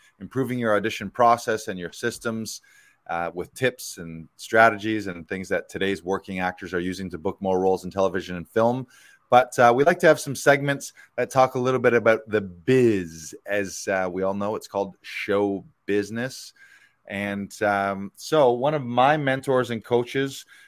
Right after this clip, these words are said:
uh, on the business side of things is a guy named James Wedmore. He runs an incredible online business coaching program called Business by Design, uh, s-, where he especially helps online and digital entrepreneurs grow their business.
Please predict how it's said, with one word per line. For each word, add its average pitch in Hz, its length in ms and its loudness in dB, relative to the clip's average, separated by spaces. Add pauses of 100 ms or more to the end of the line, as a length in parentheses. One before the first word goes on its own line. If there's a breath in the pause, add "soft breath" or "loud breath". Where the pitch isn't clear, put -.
(120)
uh, 98 320 -2
on 104 140 -6
the 95 60 -6
business 135 420 4
side 113 220 4
of 110 100 -4
things 113 300 -4
is 90 80 -16
a - 20 -20
guy 117 180 2
named 104 300 -4
James 117 480 -2
Wedmore. 117 640 2
He 113 80 -6
runs 104 320 -2
an 95 100 -8
incredible 113 800 -2
online 107 760 -2 (500 soft breath)
business 110 400 -4
coaching 107 500 -4
program 104 500 -4
called 92 320 -6 (300)
Business 107 360 -4
by 98 320 0
Design, 87 760 -6 (460 soft breath)
uh, 85 240 -6
s-, - 120 -16
where 90 220 -4
he 82 100 -2
especially 98 580 -4
helps 92 420 -6
online 95 640 -4
and 80 280 -12
digital 95 440 -2
entrepreneurs 90 800 -8
grow 90 240 -2
their 87 140 0
business. 98 500 -6